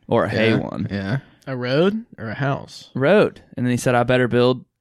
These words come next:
Speaker 1: this road like this so the
Speaker 3: Maybe you watched
Speaker 1: the big
Speaker 3: the, maybe you watched The Wizard of Oz and saw the
Speaker 1: He
Speaker 3: yellow brick road.
Speaker 1: he could have, but he
Speaker 3: Like,
Speaker 1: made it
Speaker 3: "Fuck, I'm gonna
Speaker 1: red.
Speaker 3: make one red."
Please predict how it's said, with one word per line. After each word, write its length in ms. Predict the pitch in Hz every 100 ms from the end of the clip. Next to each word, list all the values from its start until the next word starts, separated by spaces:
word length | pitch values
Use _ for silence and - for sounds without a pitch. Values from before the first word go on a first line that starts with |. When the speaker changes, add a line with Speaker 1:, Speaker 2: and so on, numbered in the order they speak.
| _
Speaker 1:
this 180 | 131 120
road 460 | 123 147 151 127 123
like 200 | 127 127
this 200 | 156 147
so 160 | - 127
the 220 | 120 123
Speaker 3:
Maybe 260 | 139 143 147
you 100 | 143
watched 200 | 135 143
Speaker 1:
the 40 | 135
big 320 | 139 127 -
Speaker 3:
the, 60 | 135
maybe 220 | 139 151
you 100 | 147
watched 320 | 139 143 -
The 80 | 139
Wizard 260 | 143 147 143
of 80 | 135
Oz 360 | 160 - 160
and 360 | 90 78 117 190
saw 140 | -
the 60 | 131
Speaker 1:
He 60 | 131
Speaker 3:
yellow 140 | 135
brick 200 | 147 131
road. 120 | -
Speaker 1:
he 100 | 151
could 160 | 165 196
have, 120 | 339
but 100 | 131
he 60 | 127
Speaker 3:
Like, 40 | 131
Speaker 1:
made 120 | 143
it 20 |
Speaker 3:
"Fuck, 100 | 175
I'm 40 | 170
gonna 120 | 190
Speaker 1:
red. 80 | 160
Speaker 3:
make 160 | 147
one 140 | 170 165
red." 380 | 180 202 185